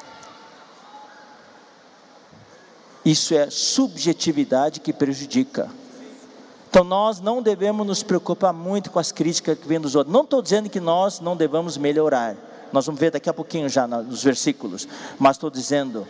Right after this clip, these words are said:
que nós não devemos nos preocupar demais quando vem críticas, porque as críticas vêm. Agora, o irmão Dong também nos ensinou: quando alguém critica, vamos levar diante do Senhor, na luz do Senhor. "Senhor, eu causei essa impressão?"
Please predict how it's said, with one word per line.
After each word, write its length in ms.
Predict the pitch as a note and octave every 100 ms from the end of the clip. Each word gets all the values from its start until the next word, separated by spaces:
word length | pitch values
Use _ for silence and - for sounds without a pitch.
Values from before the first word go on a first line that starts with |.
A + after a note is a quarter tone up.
| - - - - -
que 100 | D3
nós 300 | C3+ C#3 B2+
não 260 | C#3 G#3+
devemos 640 | A#3+ G3 C#3+ C#3 C#3 C#3 C3+
nos 160 | B2
preocupar 400 | - A#2 A#2+ C3+
demais 340 | - A#2+ C3 -
quando 220 | C3 B2+
vem 160 | B2+
críticas, 500 | A#2 A#2+ A2+ - G#2
porque 220 | - - C3
as 140 | -
críticas 480 | - A#3+ - C3+ B2+
vêm. 280 | A2 G2+ F#2 - - - - - - -
Agora, 500 | G#2+ A#2+ A2+ G#2 - - - -
o 80 | C3
irmão 180 | B2 A#2+
Dong 240 | A#2+ C3+
também 240 | B2+ A#2+ B2+
nos 160 | A2+
ensinou: 420 | A#2+ - A2+ B2 C#3
quando 220 | D3+ B2
alguém 240 | A2 C3+
critica, 640 | B2+ A#2 - D3+ D3 D#3 D3+ - -
vamos 160 | G#3 G3+
levar 220 | D#3+ D#3
diante 220 | C#3 C3+
do 40 |
Senhor, 540 | - C#3 A2+ A#2 C3+ D#3+ - -
na 100 | C3+
luz 280 | B2+ A3+ F#3+
do 100 | E3
Senhor. 460 | - B2+ A#2 G2 - - - - -
"Senhor, 360 | - C3+ C3 D3
eu 100 | C3+
causei 320 | C#3 A#2 D#3+
essa 160 | D3+ C3+
impressão?" 640 | B2 A#2 - E3 E3